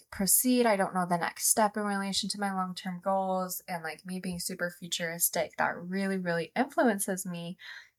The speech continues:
And whether I, you know, feel good about my current physical and mental state is like, "Okay, are we making progress?"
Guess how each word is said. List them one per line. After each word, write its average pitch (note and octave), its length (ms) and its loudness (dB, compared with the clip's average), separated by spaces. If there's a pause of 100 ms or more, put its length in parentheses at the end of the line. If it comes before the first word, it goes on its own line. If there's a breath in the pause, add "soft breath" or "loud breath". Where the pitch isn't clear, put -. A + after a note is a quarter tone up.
And G#3+ 160 0
whether F#3+ 600 2
I, F3+ 500 0
you F#3+ 120 -4
know, F#3 120 -4
feel G3 260 2
good G3+ 220 6
about F#3 260 4
my F3+ 140 -4 (160)
current G3 540 -2 (680 soft breath)
physical B3 460 6
and A3+ 80 0
mental G#3 300 0
state G#3+ 640 2
is F#3+ 320 2
like, F3+ 260 2
"Okay, A#3 280 4
are F#3+ 120 4
we F3+ 140 -2
making F3 380 -6
progress?" G3 760 0